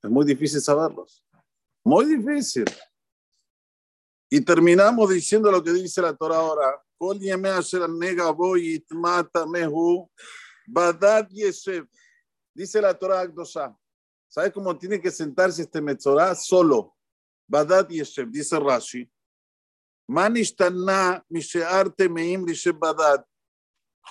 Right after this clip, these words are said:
¿Por qué? ¿Cuál es la diferencia que el Metzorá, este que está con lepra, tiene que sentarse solo?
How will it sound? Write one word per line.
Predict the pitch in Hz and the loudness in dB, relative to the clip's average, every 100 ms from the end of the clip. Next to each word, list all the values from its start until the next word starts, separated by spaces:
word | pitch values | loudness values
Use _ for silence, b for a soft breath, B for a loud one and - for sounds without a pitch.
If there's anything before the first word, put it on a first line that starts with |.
| - | -10
¿Por | 135 147 - | -2 -2 0
qué? | 220 214 | 2 2
¿Cuál | - 208 | 2 0
es | 233 | 2
la | 220 | 0
diferencia | 208 165 190 185 214 196 - 175 | -2 -4 -2 0 -2 -6 -6 -6
que | 151 | -4
el | 170 | -6
Metzorá, | 165 160 - 160 175 185 165 | -6 -8 -4 2 4 4 2
este | 170 165 180 | 0 -6 -10
que | 160 | -14
está | 143 - | -10 -10
con | 156 147 | -8 -6
lepra, | 160 185 - 147 143 | -4 -4 -2 -2 -2
tiene | - 180 | -6 -16
que | 175 | -14
sentarse | 175 160 143 180 180 165 165 | -12 -12 -6 0 0 -2 -10
solo? | 147 - 196 175 170 175 | -6 2 4 4 2 0